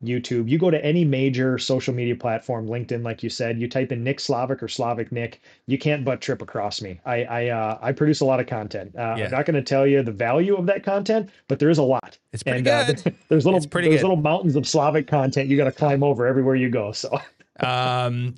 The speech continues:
Speaker 2: go give him a follow, guys. Uh, Nick is a friend of ours, friend of the show. Great, great, great man in the industry. Dude, thanks for doing this today. I really appreciate the conversation. It was really, really fun to jam with you, and, uh,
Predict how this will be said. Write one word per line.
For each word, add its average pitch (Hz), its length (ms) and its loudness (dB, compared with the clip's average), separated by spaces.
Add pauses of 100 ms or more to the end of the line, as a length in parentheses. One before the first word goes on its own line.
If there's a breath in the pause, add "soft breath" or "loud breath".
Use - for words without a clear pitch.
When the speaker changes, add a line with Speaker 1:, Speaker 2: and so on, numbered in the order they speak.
Speaker 2:
go 170 140 4
give 202 180 0
him 202 140 -2
a 180 60 2
follow, 156 420 0
guys. 147 800 0
Uh, 127 520 0
Nick 139 280 -2
is 139 80 -2
a 131 80 -2
friend 135 260 -4
of 127 120 -2
ours, 123 280 0
friend 123 240 -4
of 120 60 -4
the 120 80 -4
show. 117 580 0
Great, 117 640 -4
great, 113 420 -4
great 110 300 -4
man 107 240 -6
in 107 100 -6
the 107 140 -4
industry. 110 460 -6
Dude, 120 260 -4
thanks 127 220 -6
for 147 100 -8
doing 117 220 -6
this 117 160 -10
today. 117 180 -6
I 113 40 -4
really 117 260 -6
appreciate 113 460 -8
the 120 60 -8
conversation. 110 540 -8
It 110 60 -6
was 107 100 -8
really, 113 320 -4
really 110 200 -2
fun 110 260 -6
to 107 60 -4
jam 107 280 -6
with 117 180 -8
you, 151 140 -6
and, 113 260 -4
uh, 113 260 -2